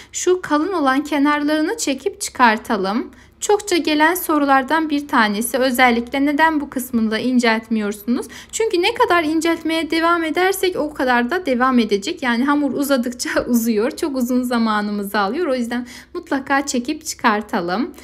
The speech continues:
Şimdi üzerine iki yemek kaşığı kadar toz şeker ekleyip daha sonrasında ise fındık, fıstık veya ceviz ilavesi yapalım.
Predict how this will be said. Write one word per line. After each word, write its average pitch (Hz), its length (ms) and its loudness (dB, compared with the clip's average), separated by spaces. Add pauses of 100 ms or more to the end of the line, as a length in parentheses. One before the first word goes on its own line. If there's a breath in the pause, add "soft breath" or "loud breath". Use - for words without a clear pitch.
(140 loud breath)
Şimdi 359 280 0
üzerine 320 360 2
iki 311 220 -2
yemek 294 320 2
kaşığı 269 420 0
kadar 220 400 0
toz 359 180 0
şeker 277 500 -2
ekleyip 233 760 0 (220 loud breath)
daha 359 180 4
sonrasında 294 540 2
ise 285 220 -2
fındık, 254 520 2
fıstık 359 540 -4
veya 277 320 0
ceviz 220 360 0
ilavesi 190 580 -2
yapalım. 202 680 -4